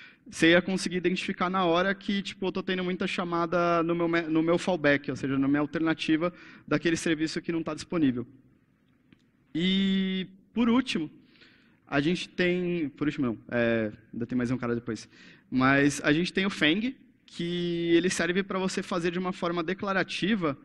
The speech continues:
a construção de clientes pros seus microserviços. Então, o que que acontece? Você basicamente anota ali,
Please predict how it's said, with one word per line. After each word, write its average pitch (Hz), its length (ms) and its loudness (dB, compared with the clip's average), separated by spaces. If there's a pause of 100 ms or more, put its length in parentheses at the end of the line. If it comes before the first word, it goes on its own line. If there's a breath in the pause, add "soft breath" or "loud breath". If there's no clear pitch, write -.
(280 soft breath)
a 143 120 0
construção 175 680 0
de 185 500 -2
clientes 185 400 0
pros 190 140 -8
seus 185 180 -2
microserviços. 175 1160 -2 (720 soft breath)
Então, 196 240 2
o 196 60 0
que 220 140 -2
que 226 120 -2
acontece? 202 580 0 (340 soft breath)
Você - 160 -2
basicamente 220 540 0
anota 196 380 0
ali, 185 140 2